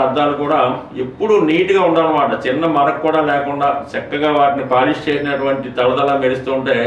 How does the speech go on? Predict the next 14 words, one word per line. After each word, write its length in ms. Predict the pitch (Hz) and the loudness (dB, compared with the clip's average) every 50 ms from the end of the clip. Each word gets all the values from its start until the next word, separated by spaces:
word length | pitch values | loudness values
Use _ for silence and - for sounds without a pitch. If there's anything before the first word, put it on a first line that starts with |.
| 120 - - - - - - - - - 110 | -2 -4 -6 -12 -16 -18 -20 -20 -12 -6 -2
మీ 80 | 123 135 139 | 0 0 0
ఇంట్లో 220 | 139 139 156 151 147 139 143 | 0 0 0 0 0 0 0
కూడా 200 | 143 143 135 127 123 127 127 127 - - - 110 110 | 0 2 2 2 0 -2 -4 -8 -12 -12 -8 -4 -2
ఆ 20 | 113 113 117 | -2 0 0
లక్ష్మీ 340 | 120 - 147 147 151 151 151 147 | -2 -2 -2 -2 0 0 2 2
యోగం 280 | 147 147 143 139 123 120 - - - - - - - - - - - 95 117 | 2 2 2 2 0 0 -2 -6 -10 -16 -18 -20 -20 -20 -20 -10 -4 -2 0
ఆ 40 | 123 123 127 | 2 2 2
విధంగా 360 | 127 139 143 143 139 139 131 120 113 101 - - - - - - 110 | 2 0 0 0 0 0 0 0 0 -2 -6 -10 -14 -16 -8 -4 -4
వచ్చే 180 | 110 - - 139 127 123 | -4 -2 0 0 2 2
అవకాశం 320 | 123 123 127 127 123 123 120 | 2 0 0 0 0 -2 -4
ఉంది. 180 | 123 151 190 226 - - - - - - - - - 120 127 | -4 -4 -4 -6 -8 -10 -16 -20 -20 -20 -20 -20 -12 -10 -8
ఈ 60 | 127 131 127 | -8 -2 0
కొద్దిపాటి 720 | 127 127 127 - - 185 196 196 190 190 190 190 185 190 180 - 151 | 0 0 0 -2 0 0 0 2 2 2 2 2 2 0 0 0 0
పరిహారాన్ని 640 | 147 156 160 165 170 170 170 170 165 165 147 123 | 0 2 2 4 4 4 4 4 2 2 0 -2